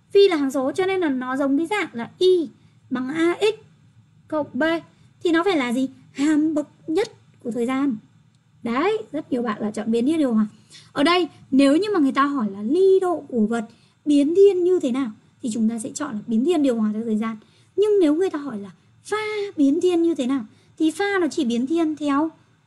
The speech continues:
hàm bậc nhất của thời gian thôi. Tức là pha nó sẽ tăng theo hàm bậc nhất của thời gian thôi. Thời gian tăng thì pha nó tăng. Chưa, chứ không phải là, là biến thiên điều hòa theo thời gian đâu nha. Không phải đâu nha. Đấy,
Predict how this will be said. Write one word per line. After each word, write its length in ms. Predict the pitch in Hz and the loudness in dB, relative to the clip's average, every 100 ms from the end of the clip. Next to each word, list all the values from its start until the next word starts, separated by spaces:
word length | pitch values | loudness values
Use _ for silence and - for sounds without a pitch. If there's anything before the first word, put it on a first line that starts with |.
| _ | _
hàm 240 | - 269 | -8 -6
bậc 100 | 226 | -4
nhất 240 | 220 311 - - | -2 -2 -2 -8
của 100 | 233 | -6
thời 160 | 220 | -2
gian 220 | 220 269 269 | -2 -2 0
thôi. 160 | 330 - _ _ _ _ _ | -2 -2 _ _ _ _ _
Tức 80 | 415 | -2
là 140 | 415 320 | 0 2
pha 260 | 330 330 | 0 0
nó 80 | 277 | 0
sẽ 160 | - - | -4 -8
tăng 260 | - 349 320 - - _ _ - | -2 0 -2 -6 -18 _ _ -6
theo 100 | 320 | -4
hàm 220 | 294 240 | -2 0
bậc 80 | 233 | 0
nhất 260 | 262 403 - | 0 0 -6
của 80 | |
thời 140 | 220 220 | -6 -4
gian 200 | 247 254 | -4 -6
thôi. 100 | 254 - _ | -10 -12 _
Thời 180 | - 269 | -2 0
gian 200 | 294 285 | 2 0
tăng 180 | 302 277 | 0 0
thì 80 | 233 | -2
pha 220 | 277 269 | -4 -6
nó 100 | 240 - | -8 -10
tăng. 100 | 294 - _ _ - - | -12 -12 _ _ -20 -10
Chưa, 160 | 262 339 | -4 -2
chứ 140 | 339 392 | 2 2
không 160 | 403 392 | 2 0
phải 200 | 370 247 | 0 0
là, 260 | 254 262 262 _ _ _ _ | 0 -2 -6 _ _ _ _
là 500 | 285 302 302 302 302 311 | -2 0 2 0 -2 -4
biến 160 | 277 294 | 0 0
thiên 160 | 381 359 | 2 0
điều 120 | 277 | 0
hòa 160 | 277 | 0
theo 140 | 277 311 | -2 -2
thời 140 | 294 | 0
gian 200 | 294 302 | 0 0
đâu 140 | 311 320 | -2 0
nha. 200 | 359 285 - - _ _ _ - | -2 -2 -8 -20 _ _ _ -10
Không 120 | 311 | -4
phải 160 | 294 | -2
đâu 100 | 240 | 0
nha. 220 | 247 294 214 _ _ - | 0 0 -2 _ _ -6
Đấy, 260 | 214 247 | -4 -4